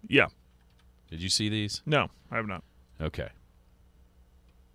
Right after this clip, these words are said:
Speaker 2: Let me know which one of these is that entices you the most. And he's got one, two, three, four, five, six, seven,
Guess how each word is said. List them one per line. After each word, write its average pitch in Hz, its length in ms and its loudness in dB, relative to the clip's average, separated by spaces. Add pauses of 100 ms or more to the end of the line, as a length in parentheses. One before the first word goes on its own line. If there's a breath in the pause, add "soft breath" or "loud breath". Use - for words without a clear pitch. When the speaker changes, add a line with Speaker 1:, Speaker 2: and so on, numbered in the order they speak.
(960 soft breath)
Speaker 2:
Let 151 200 6
me 202 80 4
know 185 160 8
which 147 240 2
one 139 160 6
of 123 60 6
these 110 360 0 (100)
is 101 260 -2
that 104 180 0 (180)
entices 113 720 4
you 104 100 4
the 85 100 0
most. 73 460 -4 (380 soft breath)
And 117 60 -4
he's 113 100 -2
got 113 160 2
one, 117 180 0
two, 87 260 -2
three, 82 220 -4
four, 69 300 -6
five, 71 300 -10
six, - 280 -12
seven, 67 260 -10